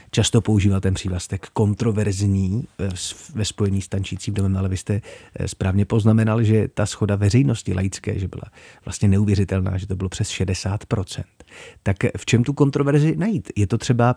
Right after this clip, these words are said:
eh, v těch pohledech, eh, odborné veřejnosti? A na mysli mám, jak moc byl přijímán tou odbornou veřejností Tančící dům tehdy.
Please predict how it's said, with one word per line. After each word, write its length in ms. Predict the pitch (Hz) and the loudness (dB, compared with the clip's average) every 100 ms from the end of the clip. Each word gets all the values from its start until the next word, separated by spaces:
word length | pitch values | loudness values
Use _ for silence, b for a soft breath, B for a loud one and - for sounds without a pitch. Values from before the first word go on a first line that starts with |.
| - | -2
eh, 120 | 107 104 - | -4 -4 -4
v 40 | |
těch 160 | - 113 | -2 0
pohledech, 480 | - 104 110 117 - | 2 4 4 2 -2
eh, 100 | 85 | -2
odborné 380 | 113 107 180 208 | 0 4 4 4
veřejnosti? 640 | 160 135 110 101 - 101 143 - - | 2 2 0 -2 -6 -8 -10 -20 -14
A 40 | 87 | -6
na 120 | 87 | -2
mysli 240 | 92 - 101 | -2 0 0
mám, 220 | 95 95 | 2 0
jak 120 | 95 | -2
moc 140 | 95 | -2
byl 160 | 101 98 | -2 -4
přijímán 360 | - 143 92 90 | 0 0 0 -4
tou 120 | - | -6
odbornou 400 | - 95 98 98 | -4 -2 0 0
veřejností 500 | 95 92 95 - 90 | 0 -2 -4 -6 -10
Tančící 440 | 87 85 127 - | -8 -8 -10 -10
dům 120 | 98 - | -10 -10
tehdy. 180 | - | -14